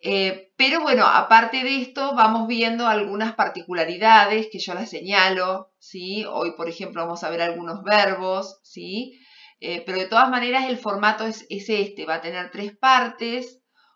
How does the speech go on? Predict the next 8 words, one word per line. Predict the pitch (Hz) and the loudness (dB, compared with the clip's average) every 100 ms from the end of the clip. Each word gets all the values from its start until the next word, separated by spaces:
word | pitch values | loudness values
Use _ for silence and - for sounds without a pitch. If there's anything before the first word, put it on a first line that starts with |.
| _ | _
una | 185 175 170 | -8 -4 2
parte | 196 196 - 202 190 185 | 2 2 0 0 0 -2
para | - 165 165 | -2 -2 -2
marcar, | 170 165 - 190 196 190 - | -4 -6 -2 4 4 2 -6
eh, | 170 165 147 - - | -8 -8 -10 -12 -14
el | 226 - | -18 -16
tema | 185 185 175 | -8 -4 -4
de, | 160 156 156 | -8 -14 -18